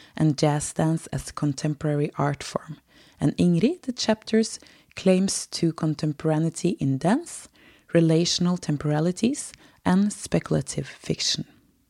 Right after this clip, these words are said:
The illustrations are created by Fredrik Floen and inspired by the same thematic starting point. The term body mind is commonly attributed to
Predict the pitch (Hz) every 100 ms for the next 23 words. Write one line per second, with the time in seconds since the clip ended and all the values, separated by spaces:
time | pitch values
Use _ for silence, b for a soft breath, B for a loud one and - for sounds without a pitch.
0 | _ _ 170 170 170 160 160 - 175 190
1 | - 247 - - 160 - - 160 - 247
2 | 254 - 151 - - 143 147 - - 147
3 | 180 349 B B B B - 190 214 180
4 | - - 185 240 - - 151 143 147 -
5 | - 220 254 - 180 151 - - - -
6 | 139 - 139 - - - _ - - _
7 | b b b b b b - 165 - -
8 | 190 214 208 190 190 220 226 311 294 -
9 | 160 - - 208 214 214 214 226 - 196
10 | - 165 156 143 - 147 B B B -
11 | -